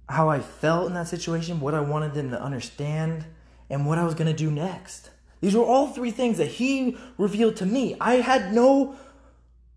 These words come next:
revelation of these questions prior to speaking with him because I was frustrated, I was angered, and I was hurt.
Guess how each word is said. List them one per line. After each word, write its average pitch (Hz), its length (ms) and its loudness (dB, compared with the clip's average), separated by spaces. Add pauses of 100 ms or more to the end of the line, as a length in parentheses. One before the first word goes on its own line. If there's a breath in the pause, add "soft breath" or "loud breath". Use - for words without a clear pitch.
revelation 247 520 4
of 170 100 0
these 277 200 0
questions 160 760 2
prior 233 920 2 (100)
to 185 580 -6 (240)
speaking 254 400 -8
with 127 180 -4
him 104 300 -10 (320 soft breath)
because 175 260 -2
I 180 80 2
was 165 120 2
frustrated, 165 640 0
I 131 60 2
was 135 200 0
angered, 190 280 0
and 143 120 -2
I 143 60 -2
was 117 100 -6
hurt. - 640 -2